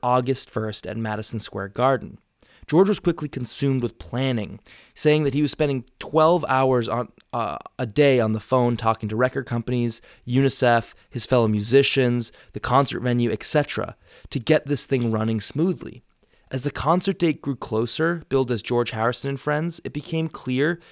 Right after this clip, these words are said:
that George might have bitten off a bit more than he could chew. First of all, he hadn't played live to an audience this big, really, since nineteen sixty-six, when the Beatles were still touring. He toured a bit with Delaney and Bonnie, but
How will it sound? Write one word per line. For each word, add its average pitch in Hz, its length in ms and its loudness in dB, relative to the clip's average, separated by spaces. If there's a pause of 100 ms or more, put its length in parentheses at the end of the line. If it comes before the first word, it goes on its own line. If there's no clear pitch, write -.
(140)
that - 180 -6
George 143 320 2
might 139 220 0
have 113 160 -4
bitten 120 240 -2
off 113 260 0
a 113 80 -8
bit 127 380 2
more 113 200 0
than 107 140 -8
he 107 100 -10
could - 180 -14
chew. - 340 -4 (560)
First 185 180 0
of 196 60 0
all, 165 80 4
he 175 220 0
hadn't 156 280 2
played 139 300 2
live 110 500 0
to - 140 -4
an 120 40 0
audience 117 480 -2
this 110 220 -2
big, 113 400 0
really, 117 320 2
since 117 300 -4
nineteen 110 340 -4
sixty-six, - 800 -6 (280)
when 135 100 2
the 127 80 2
Beatles 131 440 4
were 113 100 0
still 104 220 -4
touring. 151 480 -2 (480)
He 147 40 -12
toured 185 200 4
a 156 60 2
bit 160 200 2
with 151 140 2
Delaney 131 340 0
and 113 120 0
Bonnie, 117 260 2
but 110 240 -2